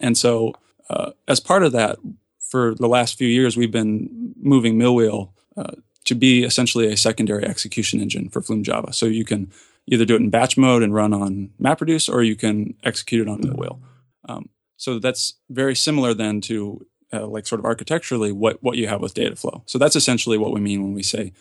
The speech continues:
you know, Dataflow is Flume Java plus Millwheel. Like, it's, it's sort of this evolution that's happened internally, and now we've taken it and externalized it.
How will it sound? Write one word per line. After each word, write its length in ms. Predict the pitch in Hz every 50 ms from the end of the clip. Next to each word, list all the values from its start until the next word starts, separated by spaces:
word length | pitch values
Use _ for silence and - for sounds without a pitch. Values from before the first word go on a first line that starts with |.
| _ _ _ _ -
you 120 | - -
know, 80 | - -
Dataflow 520 | - 123 113 110 110 - 117 107 101 98
is 200 | 104 98 - -
Flume 260 | - - - 117 104
Java 280 | 98 110 98 98 - -
plus 220 | - - - -
Millwheel. 420 | - - - - - - - - 117
Like, 180 | - - - -
it's, 280 | - - - - -
it's 100 | - - -
sort 140 | 123 110
of 60 | 101 104
this 200 | 107 - - -
evolution 460 | - 131 117 123 120 127 117 - 120
that's 140 | 113 110 -
happened 280 | 117 110 110 113 110 110
internally, 460 | 104 101 - 127 127 131 135 135 131
and 100 | 123 113
now 140 | 107 107 101
we've 140 | 101 98
taken 260 | - 104 101 - - 101
it 80 | 98
and 160 | - 98 98
externalized 600 | - - - - - - - - - - - -
it. 100 | - -